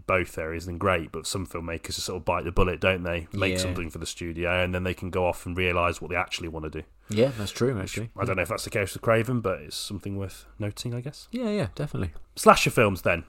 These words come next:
Speaker 2: Yes.
Speaker 1: Let's sort of zero it in a little bit, uh, before we get into Scream. It's a genre that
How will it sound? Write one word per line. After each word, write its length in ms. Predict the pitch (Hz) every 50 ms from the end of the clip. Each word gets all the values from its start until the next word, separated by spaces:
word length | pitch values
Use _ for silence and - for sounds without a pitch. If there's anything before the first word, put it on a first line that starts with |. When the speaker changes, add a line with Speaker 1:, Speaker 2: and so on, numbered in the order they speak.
| - -
Speaker 2:
Yes. 520 | - 107 107 - - - - - - - -
Speaker 1:
Let's 180 | 151 156 131
sort 160 | - - 196 180
of 440 | 180 175 165 156 135 - - - - -
zero 440 | 123 110 135 156 147 147 143 139 135
it 120 | 135 131 123
in 80 | 131
a 60 | 131
little 240 | 120 120 123 104 101
bit, 300 | - 92 87 98 - - - - -
uh, 240 | 104 107 104 101 101
before 300 | 98 98 - - 120 107
we 120 | 104 104 98
get 160 | 113 - 95
into 520 | 107 101 - - 110 104 104 101 101 98 -
Scream. 520 | - - - - 117 98 90 85 90 101 - - - - _
It's 240 | - 127 120 - -
a 60 | 135
genre 400 | 110 131 160 151 151 139 135 127
that 300 | 120 131 123 120 -